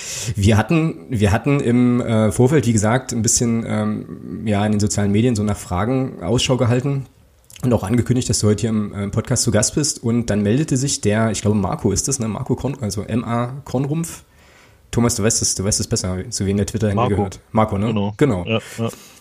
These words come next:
Speaker 1: Ähm, der ist Paderborn-Fan und dort auch im, äh, dortigen Podcast aktiv. Und da passt die Frage jetzt gerade. Er wollte nämlich oder möchte nämlich gern von dir wissen,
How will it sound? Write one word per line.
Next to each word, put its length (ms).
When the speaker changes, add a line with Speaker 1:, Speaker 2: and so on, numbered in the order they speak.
Speaker 1:
Ähm, 320
der 220
ist 380
Paderborn-Fan 720
und 140
dort 120
auch 160
im, 320
äh, 40
dortigen 280
Podcast 380
aktiv. 520
Und 540
da 60
passt 240
die 60
Frage 260
jetzt 140
gerade. 260
Er 360
wollte 200
nämlich 240
oder 100
möchte 220
nämlich 160
gern 120
von 140
dir 140
wissen, 240